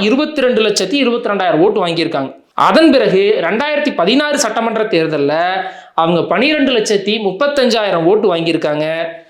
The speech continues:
ரெண்டாயிரத்தி பத்தொன்பது நாடாளுமன்ற தேர்தல்ல திரும்பவும் பார்த்தீங்கன்னா அதிமுக, பாமக, தேமுதிகன்னு ஒரு பெரிய கூட்டணியோட இணைஞ்சு போட்டியிட்டோம்.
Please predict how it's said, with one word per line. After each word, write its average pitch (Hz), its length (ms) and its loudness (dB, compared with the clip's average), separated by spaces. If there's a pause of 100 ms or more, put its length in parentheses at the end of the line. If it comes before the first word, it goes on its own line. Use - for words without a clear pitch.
(240)
ரெண்டாயிரத்தி 277 720 0
பத்தொன்பது 277 520 2
நாடாளுமன்ற 226 540 0
தேர்தல்ல 165 500 0 (600)
திரும்பவும் 277 420 2
பார்த்தீங்கன்னா 190 460 2 (160)
அதிமுக, 202 540 0 (140)
பாமக, 196 440 0 (120)
தேமுதிகன்னு 196 680 0
ஒரு 196 140 2
பெரிய 254 300 2
கூட்டணியோட 233 600 -2
இணைஞ்சு 220 460 0
போட்டியிட்டோம். 180 720 0